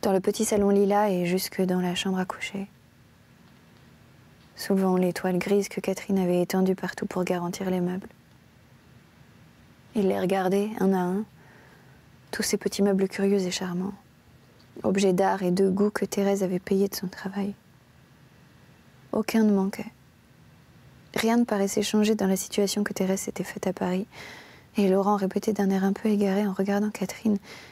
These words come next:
qui le suivait pas à pas d'un air soucieux : « Elle arrive aujourd'hui ? »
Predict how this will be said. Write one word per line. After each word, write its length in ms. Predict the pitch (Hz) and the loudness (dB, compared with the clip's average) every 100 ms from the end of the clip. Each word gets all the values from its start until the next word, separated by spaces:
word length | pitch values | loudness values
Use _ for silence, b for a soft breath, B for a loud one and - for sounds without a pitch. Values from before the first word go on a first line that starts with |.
| B B B | B B B
qui 140 | - 208 | -2 0
le 80 | 185 | 2
suivait 320 | - 196 190 | 2 2 2
pas 260 | - 202 | 0 0
à 80 | 190 | 0
pas 160 | - 214 | 0 0
d'un 180 | 185 180 | 2 0
air 140 | 180 | -2
soucieux : « 500 | - 202 - 233 233 - B B B B - - - - - - - - - - - - - - - | -8 -10 -6 -4 -4 -8 B B B B -20 -20 -20 -20 -20 -20 -20 -20 -20 -20 -20 -20 -20 -18 -4
Elle 140 | 180 | -2
arrive 320 | 202 233 220 | 0 2 2
aujourd'hui ? » 400 | 208 208 214 269 | 0 -2 -4 -10